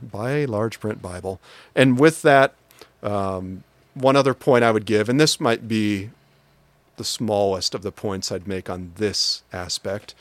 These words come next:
Uh, you know, we are embodied people.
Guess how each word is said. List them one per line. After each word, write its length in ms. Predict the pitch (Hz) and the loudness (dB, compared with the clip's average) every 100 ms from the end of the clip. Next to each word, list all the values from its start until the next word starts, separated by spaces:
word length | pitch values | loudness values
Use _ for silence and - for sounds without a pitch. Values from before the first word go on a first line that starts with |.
| - - - _ _ - | -20 -20 -20 _ _ -8
Uh, 200 | 117 - _ _ _ _ _ - - _ _ | -8 -8 _ _ _ _ _ -20 -20 _ _
you 120 | 160 | -2
know, 240 | 202 277 - _ _ _ | -2 -2 -10 _ _ _
we 420 | 160 127 175 190 | -8 -4 -4 -4
are 600 | - 143 143 143 139 143 - | 0 2 4 4 2 -2 -4
embodied 680 | 151 127 117 117 135 151 139 - | -2 0 4 4 4 0 -8 -8
people. 420 | - 147 202 247 | -4 -2 -2 -6